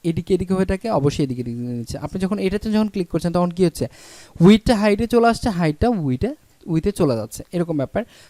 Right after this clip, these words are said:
So আমরা একটা বিজনেস কার্ড ডিজাইনের জন্য আমরা কয়টা আর্টবোর্ড নিয়ে থাকি? দুইটা আর্টবোর্ড নিয়ে থাকি। So আমরা এখানে দুইটা আর্টবোর্ড নিয়ে ফেলছি।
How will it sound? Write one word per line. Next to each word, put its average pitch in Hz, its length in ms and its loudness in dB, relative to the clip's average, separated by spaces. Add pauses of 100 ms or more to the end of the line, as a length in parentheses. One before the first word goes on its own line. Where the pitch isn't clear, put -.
So - 100 -2
আমরা 214 200 2
একটা 208 140 -6
বিজনেস 185 300 -6
কার্ড 196 180 -2
ডিজাইনের 180 280 -2
জন্য 185 140 -4
আমরা 180 120 -4
কয়টা 165 300 0
আর্টবোর্ড 160 300 -2
নিয়ে 165 120 -4
থাকি? 165 260 -8
দুইটা 127 440 -2
আর্টবোর্ড 117 280 -8
নিয়ে 107 120 -10
থাকি। 135 100 -14 (120)
So 156 60 -2
আমরা 151 160 -2
এখানে 160 180 -4
দুইটা 147 300 0
আর্টবোর্ড 147 240 -2
নিয়ে 147 120 0
ফেলছি। 151 420 -4